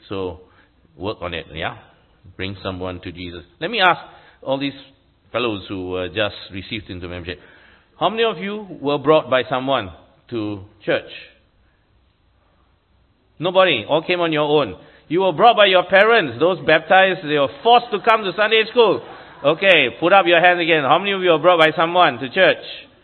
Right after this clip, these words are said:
Or to Jesus in some way? Yeah, okay, at least you get a better representation. All you guys came on your own, is it? Never had any help. I'm sure all of us will remember that in our lives,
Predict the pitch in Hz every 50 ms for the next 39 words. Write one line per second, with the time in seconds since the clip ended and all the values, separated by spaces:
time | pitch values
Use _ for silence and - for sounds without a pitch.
0 | _ _ _ _ _ _ _ _ - 120 127 139 139 143 139 123 - - - 151
1 | 139 127 139 151 156 151 170 160 143 135 127 123 135 143 143 147 147 147 143 120
2 | 98 90 85 - _ _ _ _ _ _ _ _ _ _ _ _ _ _ _ _
3 | _ _ _ _ _ _ _ _ _ _ _ _ _ _ _ _ _ _ _ _
4 | _ _ _ _ - 92 90 87 82 87 90 - 101 90 85 80 85 82 92 98
5 | 92 90 87 92 98 90 85 78 92 90 - 101 95 92 90 78 95 90 87 90
6 | 87 87 85 82 90 95 - 131 156 175 180 156 165 170 165 156 - 135 127 -
7 | - 156 147 135 131 117 113 117 113 120 123 113 98 90 90 95 107 - _ _
8 | _ - - _ _ _ _ _ _ - 110 107 113 117 123 123 120 113 113 120
9 | 117 - 101 107 110 117 113 107 110 98 90 - - - _ _ _ _ _ _
10 | _ _ - - _ - 120 135 - - 196 190 175 151 - 131 156 185 185 147
11 | 147 151 151 - - 123 107 101 98 98 104 107 113 101 90 82 80 76 - _
12 | _ _ _ _ _ _ _ _ - 120 113 110 - - 123 123 117 123 139 165
13 | 175 156 135 104 90 90